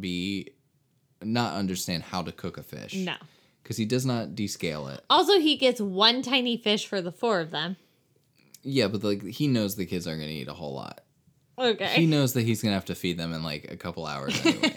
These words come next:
Speaker 2: <laughs>
Speaker 1: So why bother?
Speaker 2: Why bother?
Speaker 1: Then the birds show up again. So they go to the one place that the tree hugger told him not to go, their car.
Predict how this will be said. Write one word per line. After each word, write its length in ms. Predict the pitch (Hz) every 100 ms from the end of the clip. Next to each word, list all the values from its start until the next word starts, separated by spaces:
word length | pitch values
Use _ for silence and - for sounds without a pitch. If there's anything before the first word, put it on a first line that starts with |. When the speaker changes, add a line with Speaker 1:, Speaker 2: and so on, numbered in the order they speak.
| 294
Speaker 2:
<laughs> 40 | - 339 - - _ _ -
Speaker 1:
So 280 | 131 120
why 220 | 113 127 117
bother? 440 | 87 69 57 58
Speaker 2:
Why 220 | - 202 190
bother? 360 | - - 202 - _ - - - _ _ _ _ _ - - _
Speaker 1:
Then 520 | 107 117 147 165 160 -
the 120 | 110
birds 340 | 110 110 117 113
show 240 | 110 95
up 80 | 90
again. 760 | 82 87 101 90 76 80 95 - _ _ _ _ -
So 240 | - 113
they 140 | 110
go 160 | 117 156
to 60 | 147
the 100 | 117
one 260 | 110 110
place 580 | 104 104 101 90 - - -
that 220 | - 90
the 60 | -
tree 220 | 82 101
hugger 240 | 92 87 82
told 240 | 95 90
him 140 | 73
not 200 | 78 95 104
to 80 |
go, 380 | 85 69 73 85 - -
their 160 | 78
car. 560 | 76 95 95 71 73